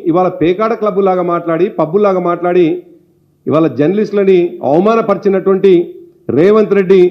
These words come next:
జర్నలిస్ట్ సమాజానికి క్షమాపణ చెప్పాలని చెప్పేసి డిమాండ్ చేస్తా ఉన్నాం. అదే సోమాజి క్లబ్‌లో, సోమాజిగూడ క్లబ్‌లో ఈయన మా-, ఈ మాట్లాడుతున్నటువంటి రేవంత్ రెడ్డి సరిగ్గా ముఖ్యమంత్రి అయ్యే కంటే ఇరవై రోజుల ముందు సోమాజిగూడ ప్రెస్ క్లబ్‌లో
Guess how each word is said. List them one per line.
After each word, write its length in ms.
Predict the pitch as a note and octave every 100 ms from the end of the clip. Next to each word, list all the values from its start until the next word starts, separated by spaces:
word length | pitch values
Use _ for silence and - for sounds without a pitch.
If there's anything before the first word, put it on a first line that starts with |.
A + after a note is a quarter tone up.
| - - -
జర్నలిస్ట్ 480 | A2 E3+ G3+ G3+ F#3+
సమాజానికి 520 | F3+ F3 F3 F3 E3+ D#3+ - - _
క్షమాపణ 520 | - D3+ G3 G#3+ G#3 F#3
చెప్పాలని 320 | F3+ E3+ E3
చెప్పేసి 280 | E3 D#3+ C#3
డిమాండ్ 260 | D3+ D#3 D3+
చేస్తా 200 | C#3 C#3
ఉన్నాం. 240 | C#3 C#3 A2+ - _ A2+
అదే 220 | D#3 B3 B3
సోమాజి 360 | A3+ A#3+ A#3+ A3+
క్లబ్‌లో, 360 | A#3 A3 A3+ D#3+ - -
సోమాజిగూడ 480 | E3+ A3 A3+ A#3 A3
క్లబ్‌లో 380 | G#3 G3+ G#3 B2+ - - _ -
ఈయన 220 | C#3+ G#3
మా-, 320 | G3+ F#3+ G#3+ F3
ఈ 100 | E3+ F#3 F3
మాట్లాడుతున్నటువంటి 720 | A3 A#3+ A3+ A3+ A3 G#3+ F#3+
రేవంత్ 360 | F3+ G#3+ G3 F#3+
రెడ్డి 200 | F3 A#3+ - - - -
సరిగ్గా 420 | E3 F#3+ E3+ G#3 D#3+ - - -
ముఖ్యమంత్రి 600 | D#3+ F#3+ - A3 A3 G3+ G#3
అయ్యే 200 | G3+ G3+
కంటే 280 | G3 G3 G3
ఇరవై 280 | F3 A3 A#3
రోజుల 260 | A3 G#3
ముందు 280 | G3 G#3 G3+ F#3 - - - -
సోమాజిగూడ 600 | E3+ G#3 G#3 G3+ G3 F#3+
ప్రెస్ 320 | F#3+ F#3 F3+
క్లబ్‌లో 300 | F#3+ F3 F#3+